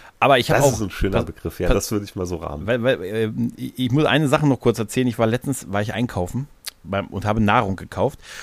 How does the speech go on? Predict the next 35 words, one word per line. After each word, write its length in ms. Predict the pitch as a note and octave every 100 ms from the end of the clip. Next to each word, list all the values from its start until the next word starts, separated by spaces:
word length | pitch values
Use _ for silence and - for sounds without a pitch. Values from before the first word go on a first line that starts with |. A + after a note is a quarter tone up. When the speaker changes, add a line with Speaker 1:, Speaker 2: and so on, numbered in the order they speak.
| - -
Speaker 1:
Und 100 | A#2
dann 100 | A2
Speaker 2:
Mhm. 60 |
Speaker 1:
habe 120 | A#2+ D#3+
ich 100 | A#2
immer 220 | B2 A#2+
so, 140 | A#2+
ich 140 | F#2+ -
liebäugle, 720 | A2 C3 E3+ - C3+ D3 C#3+ -
äh, 240 | G#2+ A2
also 120 | G#2
ich 60 | G#2+
versuche 260 | A#2 C#3 C#3
mich 120 | B2+
im 40 |
Moment 220 | A#2+ A2+ A2
gesünder 340 | G#2 C3 B2+
zu 140 | -
ernähren 460 | F#2 F#2 G2 C#3+ A3+ - -
und, 260 | A2 G2+
ähm, 240 | - G2 G2 - - - - -
also, 340 | G2+ G2 F2 -
ne, 180 | F#2+ C3+
ein 200 | D3 F#2+
bisschen 300 | F#2+ G2+ F2+
was 140 | F#2
so 160 | - F2
Gewicht 380 | G#2 G2+ C#3+ -
und 80 | G2+
gesünder 320 | F2+ F#2+ F#2
ernähren 380 | D#2+ B2 D3 C#3
und 140 | A#2+
so 100 | A#2+
und 240 | C3 G#2+ -
alles. 240 | A2+ A#2+